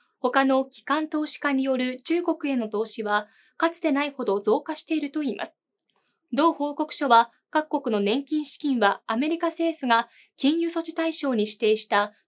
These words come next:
中国企業、アイティー企業、国営銀行、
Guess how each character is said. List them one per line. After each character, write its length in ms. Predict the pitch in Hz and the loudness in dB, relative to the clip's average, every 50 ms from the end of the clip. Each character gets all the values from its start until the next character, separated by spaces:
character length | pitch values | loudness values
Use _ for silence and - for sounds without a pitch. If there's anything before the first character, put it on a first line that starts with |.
| _ | _
中 200 | - - 240 262 | -2 -2 0 0
国 140 | 277 269 254 | -2 -2 -4
企 240 | 262 247 - 247 233 | -6 -6 -6 -4 -2
業、 260 | - 196 185 180 - _ _ _ _ - | 0 0 0 0 -4 _ _ _ _ 4
ア 100 | 226 254 | 4 4
イ 120 | 277 - | 4 2
テ 100 | - 302 | -4 -8
ィ 60 | 285 | -8
ー 20 | 277 | -8
企 180 | - 285 247 | -8 -2 2
業、 240 | - 202 196 202 - _ _ _ _ | 2 2 2 0 -4 _ _ _ _
国 400 | - - 214 - 320 302 302 302 | -6 -6 -2 0 0 0 0 -2
営 40 | 285 | -6
銀 220 | 285 - 277 262 247 | -6 -4 -4 -4 -2
行、 320 | - - 190 - - - | -2 -2 -2 -2 -2 -6